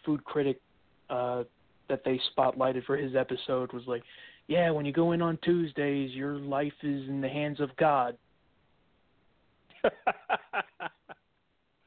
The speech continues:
Speaker 2: Okay. And I guess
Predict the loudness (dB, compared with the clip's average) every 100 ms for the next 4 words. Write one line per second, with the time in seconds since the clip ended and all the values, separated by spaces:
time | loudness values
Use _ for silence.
0 | -20 _ -10 -8 -4 -4 -4 -10 _ _
1 | _ _ _ _ _ _ _ _ _ _
2 | _ -4 -2 -2 -4